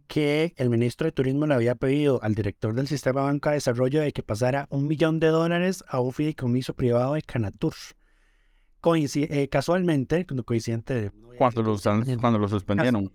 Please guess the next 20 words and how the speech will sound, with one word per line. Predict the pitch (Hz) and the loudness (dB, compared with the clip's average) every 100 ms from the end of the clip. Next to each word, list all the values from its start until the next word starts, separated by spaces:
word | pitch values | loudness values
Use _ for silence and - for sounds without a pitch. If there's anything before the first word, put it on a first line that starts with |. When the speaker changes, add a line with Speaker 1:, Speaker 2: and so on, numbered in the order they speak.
| _ | _
Speaker 1:
casualmente, | 170 139 160 180 185 185 160 202 214 _ _ - | -2 0 2 2 2 0 -2 0 -2 _ _ -8
eh, | 139 131 127 123 120 117 117 110 - | -4 -2 -2 -2 -2 -2 -2 -4 -4
al | 143 131 | -2 0
señor | 131 135 147 | 2 2 2
lo | 160 | 0
suspendieron | 165 147 131 139 147 | 0 0 0 0 0
un | |
poco | 135 - | -2 0
después. | 127 - 104 - - - | 0 0 -8 -6 -10 -8
Intervinieron | 151 135 135 120 120 131 | -6 -2 0 2 2 0
siste-, | 143 135 147 | -4 -4 0
el | 127 117 | 0 -2
sistema | 117 127 127 139 123 | -2 0 0 0 0
de, | 110 101 _ _ _ _ _ _ _ - | -2 -6 _ _ _ _ _ _ _ -8
eh, | 120 110 | -4 2
de | 120 | 4
banca | 120 123 123 | 4 2 2
para | 131 | 2
el | 127 | 2
desarrollo. | 120 110 107 107 | 2 0 0 -2